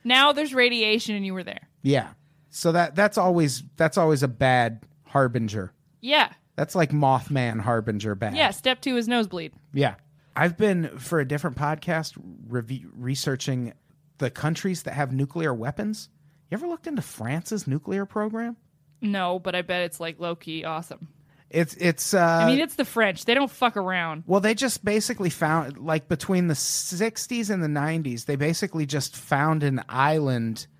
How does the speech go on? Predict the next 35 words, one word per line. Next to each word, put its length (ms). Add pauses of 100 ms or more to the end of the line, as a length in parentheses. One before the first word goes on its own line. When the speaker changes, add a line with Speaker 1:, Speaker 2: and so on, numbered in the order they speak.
(320)
Speaker 1:
Yeah. 240
Speaker 2:
in 180
French 400
Polynesia, 840
like, 200
right 180
near 180
Tahiti. 680 (180)
Speaker 1:
Yeah, 160
Speaker 2:
And 160
they 40
Speaker 1:
that's 40
Speaker 2:
were 100
like, 220
"We're 140
just 180
gonna 180
test 360
all 120
our 120
weapons 440
here." 520 (420)
And 320 (160)
people 320
who 120
live 260
there 180
were 160
like, 180 (140)
"We 220
live 300
here. 460 (540)
Don't 260
do 140
that." 560